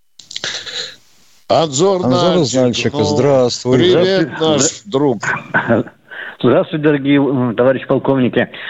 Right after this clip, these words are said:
Speaker 3: Уважаемый Виктор, э, Николаевич, скажите, пожалуйста, помните вот, э, ту ситуацию по тематике, я сегодня вам вопрос, два вопроса у меня.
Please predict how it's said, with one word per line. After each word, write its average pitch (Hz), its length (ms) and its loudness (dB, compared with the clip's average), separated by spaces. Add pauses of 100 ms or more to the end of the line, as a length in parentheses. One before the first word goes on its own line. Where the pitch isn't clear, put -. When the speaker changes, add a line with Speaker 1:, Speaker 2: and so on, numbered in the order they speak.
(180)
Speaker 3:
Уважаемый 165 480 2
Виктор, 160 180 0
э, 135 320 2
Николаевич, 131 500 2
скажите, 156 300 -2
пожалуйста, 151 680 0 (340)
помните 190 440 2
вот, 156 280 2
э, 135 300 2
ту 156 100 4
ситуацию 160 600 2
по 120 120 0
тематике, 139 500 0
я 113 80 4
сегодня 110 360 2
вам 110 220 2 (260)
вопрос, 117 380 0
два 139 160 4
вопроса 143 440 -2
у - 40 2
меня. 101 260 -2